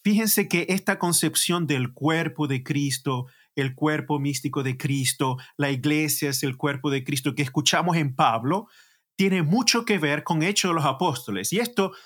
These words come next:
es una cosa muy interesante porque no mucho, no, generalmente no conectamos Hechos de los Apóstoles con la espiritualidad paulina, pero están muy interconectados. ¿Por qué?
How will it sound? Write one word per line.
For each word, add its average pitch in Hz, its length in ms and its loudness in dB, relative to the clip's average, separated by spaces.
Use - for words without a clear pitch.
es 160 80 2
una 180 220 2
cosa 185 220 2
muy 180 140 2
interesante 160 540 2
porque 143 240 0
no 165 160 0
mucho, 170 500 0
no, 156 260 2
generalmente 202 680 0
no 175 140 -2
conectamos 170 720 -2
Hechos 190 260 0
de 180 60 2
los 165 100 2
Apóstoles 165 640 0
con 147 140 -2
la 143 60 -2
espiritualidad 143 680 -2
paulina, 139 640 0
pero 156 300 2
están 151 460 -2
muy 196 340 2
interconectados. 131 1160 -2
¿Por - 260 -2
qué? - 280 -2